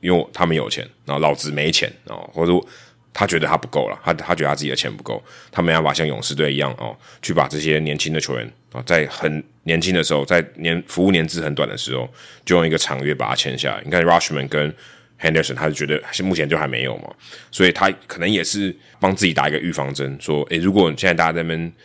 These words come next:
就是说，诶，怎么你还不签延长合约？”我就先跟你讲说，我就是觉得我钱不够，然后一方面讲给球迷听，一方面讲给这个巴尔的摩当地政府听，“诶，我现在没钱欸，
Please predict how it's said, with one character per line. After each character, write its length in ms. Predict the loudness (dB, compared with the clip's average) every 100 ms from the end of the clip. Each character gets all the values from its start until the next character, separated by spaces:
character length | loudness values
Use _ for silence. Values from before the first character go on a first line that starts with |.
| -20 -20 _ _ _
就 160 | -8 -2
是 80 | -2
说， 240 | 2 2
诶， 100 | 2
怎 100 | 0
么 100 | -2 -4
你 60 |
还 120 | -4 -4
不 100 | -2
签 200 | 0 0
延 120 | 0
长 160 | -4
合 220 | -4 -4 -2
约？” 180 | -4 -6
我 60 | -12
就 140 | -4
先 160 | 0 2
跟 240 | 2 0
你 40 | -4
讲 180 | -6 -4
说， 260 | -6 -6 -10
我 120 | -8 -2
就 100 | 0
是 80 |
觉 120 | 0 0
得 100 | 0
我 100 | 0
钱 240 | -2 -4
不 60 | -4
够， 260 | -4 -4 -6 -20 -20 -14 -2
然 120 | -2
后 60 | 0
一 60 | 4
方 140 | 6
面 160 | 6 4 -4 -8
讲 120 | -2 2
给 120 | 2
球 160 | 0
迷 160 | -2 -2
听， 220 | -4 -8 -10 _ _ -6
一 80 | 0
方 140 | 2
面 120 | 2
讲 220 | 0 -2
给 260 | -2 -4 -6 -14 _ _ _
这 80 | -2
个 160 | -2
巴 180 | 0 0
尔 60 | 2
的 120 | 0
摩 160 | -4 -2
当 120 | -2
地 80 | 0
政 220 | 0 -2
府 140 | -4
听 200 | -10 -10 -12 -20 -20 _ _ _ _ _
，“诶， 80 | -2
我 100 | 2
现 80 | 4
在 60 |
没 160 | 2 0
钱 180 | -4 -6
欸， 160 | -10